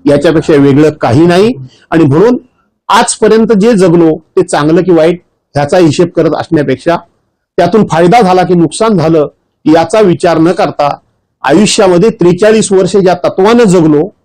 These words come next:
ज्या विचारानं जगलो आणि ज्या माझ्या वेड्यावाकड्या कार्यपद्धतीनं जगलो, त्याच कार्यपद्धतीनं मी जगणार आहे. हे तीन चार प्रमुख, अ, खुलासे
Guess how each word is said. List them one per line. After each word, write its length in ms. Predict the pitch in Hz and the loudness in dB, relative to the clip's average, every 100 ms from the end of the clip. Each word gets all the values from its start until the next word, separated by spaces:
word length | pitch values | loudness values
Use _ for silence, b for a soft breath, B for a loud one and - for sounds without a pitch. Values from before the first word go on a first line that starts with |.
| _ _ _ - | _ _ _ -2
ज्या 120 | 175 | 0
विचारानं 560 | 160 147 190 190 226 220 | 0 0 0 2 2 2
जगलो 460 | 165 147 135 143 - _ _ _ _ | 0 0 0 -2 -8 _ _ _ _
आणि 200 | 147 143 | -2 0
ज्या 160 | 127 190 | 0 0
माझ्या 300 | 185 143 180 | 0 0 2
वेड्यावाकड्या 540 | 185 151 170 160 175 | 2 2 2 0 0
कार्यपद्धतीनं 680 | 202 151 156 160 143 139 151 | 0 0 -2 -2 -4 -2 -2
जगलो, 400 | 135 135 139 190 - _ _ _ - | -2 0 0 0 -2 _ _ _ -2
त्याच 220 | 202 214 | 0 0
कार्यपद्धतीनं 760 | 170 156 165 156 143 139 160 | -2 0 0 -2 -2 0 0
मी 180 | 156 143 | 0 -2
जगणार 360 | 131 120 165 214 | -2 -2 0 2
आहे. 160 | 165 131 - - - _ _ - | 0 -2 -8 -20 -20 _ _ 0
हे 160 | 226 254 | 2 0
तीन 440 | - - 196 185 | -4 -2 0 0
चार 220 | 214 247 | 0 -2
प्रमुख, 500 | - 190 190 208 - | 0 -2 0 -2 -2
अ, 260 | 196 185 175 180 | 0 2 0 -2
खुलासे 400 | 170 196 190 170 | 0 0 2 0